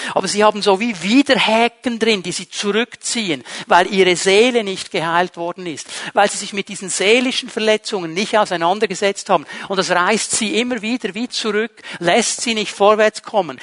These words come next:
Es ist wie wenn du konstant an einer Grenze scheitern würdest. Und das hat so viel zu tun mit diesen Verletzungen in deiner Seele. Aber ich sage dir, Jesus hat am Kreuz von Golgatha auch für deine inneren Verwundungen und Schmerzen gelitten, auch für diese Verletzungen.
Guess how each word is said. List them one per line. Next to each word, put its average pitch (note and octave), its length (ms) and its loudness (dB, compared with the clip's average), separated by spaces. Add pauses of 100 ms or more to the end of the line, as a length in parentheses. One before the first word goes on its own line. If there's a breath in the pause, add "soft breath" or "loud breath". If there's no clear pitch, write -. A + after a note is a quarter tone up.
(160 loud breath)
Es F3+ 100 -4
ist F3+ 60 -8
wie G#3 100 -6
wenn A#3+ 160 2
du A3 100 -4
konstant A3+ 800 2
an G3 80 2
einer F#3 220 2
Grenze G#3+ 500 0
scheitern G#3+ 560 0
würdest. F3+ 420 -6 (200 loud breath)
Und E3+ 100 -6
das - 0 -
hat F#3 180 0
so G#3 200 -4
viel A3+ 240 -4
zu - 160 -8
tun G3+ 360 -6 (200 loud breath)
mit F#3 160 -10
diesen F#3 160 -10
Verletzungen F3+ 760 0 (220 loud breath)
in E3+ 220 -2
deiner E3 280 0
Seele. D#3+ 420 0 (200 loud breath)
Aber E3 100 -8
ich F#3 100 -4
sage G#3 300 4
dir, G3 160 0
Jesus F#3+ 480 -2
hat F#3 240 -2
am D#3 140 -10
Kreuz G#3 520 2
von F#3 220 -6
Golgatha F#3+ 720 0
auch G#3+ 340 6
für - 160 -8
deine F#3 220 0
inneren A3 420 -4
Verwundungen G#3 640 -6
und E3+ 140 -10
Schmerzen F#3 480 -6
gelitten, E3+ 480 -4 (240 loud breath)
auch A3 300 6
für G#3+ 160 -4
diese G#3 280 -6
Verletzungen. E3+ 720 -2